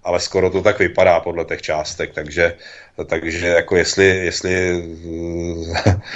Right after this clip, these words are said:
<laughs> pomalu šestinásobně předražený ty vozidla tady máme kupovat. Mě to opravdu nebere hlava a jenom to ve mně vzbuzuje, vzbuzuje ty otázky a, eh, každému dobrému hospodářovi se musí odvírat kudle kapsa,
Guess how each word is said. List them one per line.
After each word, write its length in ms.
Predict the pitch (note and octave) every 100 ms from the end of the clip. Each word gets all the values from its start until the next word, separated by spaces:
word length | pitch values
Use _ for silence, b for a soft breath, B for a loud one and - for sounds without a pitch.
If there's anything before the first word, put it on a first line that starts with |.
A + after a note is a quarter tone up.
| B B B _ - D#2+ D#2+
<laughs> 40 |
pomalu 260 | F2 F2+ F#2
šestinásobně 800 | - F#2 - F#2+ F2+ - F#2 G2
předražený 640 | F#2+ F2+ F2+ G2 A2 G2+ F#2+
ty 140 | F#2+
vozidla 400 | F2+ F2 F2+ F2+
tady 220 | F2+ F2+
máme 240 | F2+ F2+ G2+
kupovat. 520 | F#2 E2+ E2 E2+ - B B
Mě 100 | A2
to 120 | C3
opravdu 300 | B2 A#2+ A#2
nebere 300 | A#2 G2 G#2
hlava 600 | F#2+ E2+ E2+ F2 F2+ F2+
a 80 | F2+ F2
jenom 260 | F#2 A2
to 120 | A2
ve 120 | G#2+ G2+
mně 120 | G#2+
vzbuzuje, 680 | G2 F#2+ F#2 G2 G2 F#2+ G2 B B _
vzbuzuje 540 | F#2 F#2+ G#2 G2 G#2+
ty 140 | G#2 A2+
otázky 680 | F#2+ F#2 F2+ - - F#2 F#2
a, 360 | F2+ F#2 F2 F#2
eh, 520 | G#2+ F2+ F#2 F2 F2+ - B B B B B - E2 E2+ - F2+
každému 400 | - F#2 G#2 G#2
dobrému 340 | G2 F#2+ G2+ G2+
hospodářovi 640 | E2+ F#2 F2 F2 G2 F#2
se 120 | -
musí 300 | F#2+ F#2 G#2+
odvírat 480 | A2 F#2 F#2 F#2+ F2+
kudle 280 | - G2+ G2+
kapsa, 400 | - - -